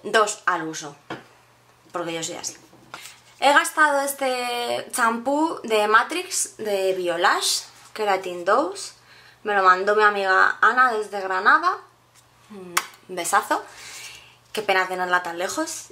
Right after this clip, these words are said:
Y bueno, la verdad es que me ha gustado mucho. Ha sido como bastante densificante en mi pelo. Me ha dado mucho volumen y me ha gustado muchísimo. Es una línea que solamente se puede conseguir en peluquerías, así que de momento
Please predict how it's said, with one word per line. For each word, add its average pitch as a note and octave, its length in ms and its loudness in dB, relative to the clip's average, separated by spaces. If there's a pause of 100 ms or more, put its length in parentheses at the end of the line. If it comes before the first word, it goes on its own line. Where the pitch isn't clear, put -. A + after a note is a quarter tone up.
(300)
Y B3+ 500 6
bueno, C#4 200 6
la C4 120 4
verdad A#3 180 -2
es A#3+ 60 -6
que D4+ 80 -8
me D#4 100 2
ha - 20 6
gustado D4 380 2
mucho. A#3 340 0
Ha G#3 80 6
sido B3 960 4
como A3+ 220 2
bastante A3+ 960 0
densificante G3 1400 -4 (100)
en G3 280 -6
mi F3+ 120 -8
pelo. F#3+ 300 -4 (180)
Me F#3+ 100 -6
ha F#3 40 -2
dado F3 280 -2
mucho G#3 400 -8
volumen G3 440 0 (760)
y A#3 520 6
me A#3 60 4
ha B3 80 6
gustado C#4+ 380 -2
muchísimo. G3 720 -6 (320)
Es G3 480 -2 (360)
una G3+ 200 4
línea A3 300 2
que F3+ 60 0
solamente F#3+ 340 -2
se - 100 -6
puede G3 200 0
conseguir G3+ 380 -4
en G3 400 -2
peluquerías, G#3 600 0
así A3 180 -8
que F#3 140 -6
de F3+ 60 -4
momento F#3 520 -4